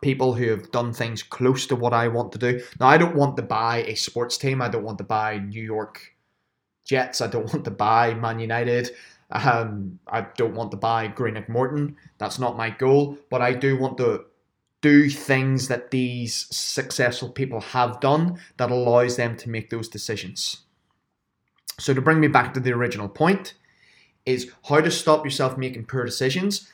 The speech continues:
Have a look at people who have had success and look at what decisions they made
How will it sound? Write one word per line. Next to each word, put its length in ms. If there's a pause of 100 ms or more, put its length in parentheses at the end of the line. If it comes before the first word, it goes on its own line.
(100)
Have 300
a 40
look 340
at 200
people 600 (140)
who 100
have 200
had 340
success 640
and 140
look 140
at 140
what 220
decisions 520
they 300
made 400